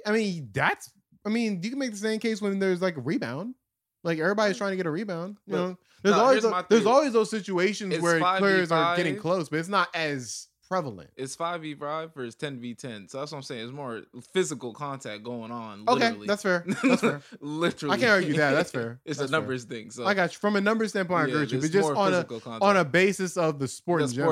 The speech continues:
Speaker 1: general,
Speaker 2: itself,
Speaker 1: like,
Speaker 2: yeah, you
Speaker 1: I
Speaker 2: probably
Speaker 1: think
Speaker 2: touch
Speaker 1: they're
Speaker 2: each other
Speaker 1: kind of,
Speaker 2: about
Speaker 1: like,
Speaker 2: the
Speaker 1: give or,
Speaker 2: same.
Speaker 1: give or
Speaker 2: Yeah.
Speaker 1: take.
Speaker 2: I mean,
Speaker 1: Football
Speaker 2: you can't
Speaker 1: is
Speaker 2: slide tackle someone in basketball. So.
Speaker 1: football, there's
Speaker 2: <laughs>
Speaker 1: more people.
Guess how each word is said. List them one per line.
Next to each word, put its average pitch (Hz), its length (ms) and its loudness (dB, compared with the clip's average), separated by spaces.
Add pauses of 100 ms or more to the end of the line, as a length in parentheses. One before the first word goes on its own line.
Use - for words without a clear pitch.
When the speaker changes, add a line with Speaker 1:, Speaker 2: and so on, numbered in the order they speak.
Speaker 1:
general, 113 100 -4
Speaker 2:
itself, - 200 -2
Speaker 1:
like, 110 100 -6
Speaker 2:
yeah, 135 160 -4
you 123 120 -4
Speaker 1:
I - 20 -8
Speaker 2:
probably 151 280 0
Speaker 1:
think 202 120 0
Speaker 2:
touch 143 60 -4
Speaker 1:
they're 180 120 6
Speaker 2:
each - 40 2
other - 40 -16
Speaker 1:
kind 170 220 2
of, 151 80 0
Speaker 2:
about 147 60 0
Speaker 1:
like, 131 100 0
Speaker 2:
the 117 40 -10
Speaker 1:
give 143 160 -2
or, 131 60 -4
Speaker 2:
same. 101 140 -12
Speaker 1:
give 135 180 -2
or 127 40 -6
Speaker 2:
Yeah. 123 100 -6
Speaker 1:
take. 107 260 -6 (320)
Speaker 2:
I 247 40 0
mean, 320 80 4
Speaker 1:
Football 214 420 4
Speaker 2:
you 165 100 -2
can't 143 140 2
Speaker 1:
is 135 80 -2
Speaker 2:
slide 143 220 -4
tackle 117 180 -8
someone 113 220 -10
in 107 60 -12
basketball. 107 380 -10
So. 320 140 -4
Speaker 1:
football, 202 460 2
there's 170 240 0
Speaker 2:
<laughs> 139 160 -4
Speaker 1:
more 202 220 2
people. 180 460 -2